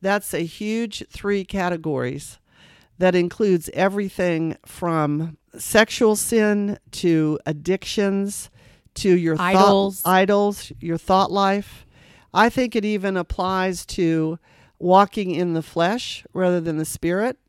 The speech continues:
Speaker 1: I mean, we're all working on the fruit of the spirit, love, joy, peace, long-suffering, gentleness, goodness, and faith. But sometimes we walk, uh, or are tempted to walk in enmity, strife, anger, resentment. You know, and those little foxes, you know, people see the big sin,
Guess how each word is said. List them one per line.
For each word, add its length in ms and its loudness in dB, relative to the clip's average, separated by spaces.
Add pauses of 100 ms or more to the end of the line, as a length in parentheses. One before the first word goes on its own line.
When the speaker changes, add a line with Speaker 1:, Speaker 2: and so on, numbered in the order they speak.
(160)
Speaker 1:
I 40 -2
mean, 160 2
we're 120 2
all 260 2
working 480 -2
on 140 -2
the 80 -4
fruit 160 -6
of 60 -2
the 80 -6
spirit, 280 -4
love, 200 -2
joy, 220 -2
peace, 300 -4
long-suffering, 500 -4
gentleness, 320 -4
goodness, 320 -6
and 140 -12
faith. 280 -4 (440)
But 100 -8
sometimes 480 -2
we 100 0
walk, 480 0 (100)
uh, 280 0
or 160 -4
are 60 -4
tempted 380 -4
to 60 0
walk 240 -2
in 120 -6
enmity, 560 -6
strife, 580 -4
anger, 640 -6
resentment. 600 -6 (560)
You 80 -4
know, 160 4
and 240 -2
those 440 4
little 380 2
foxes, 880 -2
you 120 -4
know, 140 0
people 320 -2
see 180 -4
the 120 -2
big 240 0
sin, 520 -8